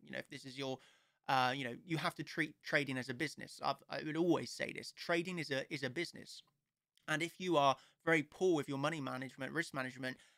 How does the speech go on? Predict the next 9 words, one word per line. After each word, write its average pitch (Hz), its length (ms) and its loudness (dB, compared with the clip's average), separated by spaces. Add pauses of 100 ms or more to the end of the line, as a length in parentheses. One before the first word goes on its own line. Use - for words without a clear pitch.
(160)
and 143 180 -2
you 175 260 -4
are 147 160 2
not 160 540 -4 (220)
taking 160 360 -4 (100)
only 180 240 0
the 160 100 -2
best 143 380 -2
trades, - 680 -6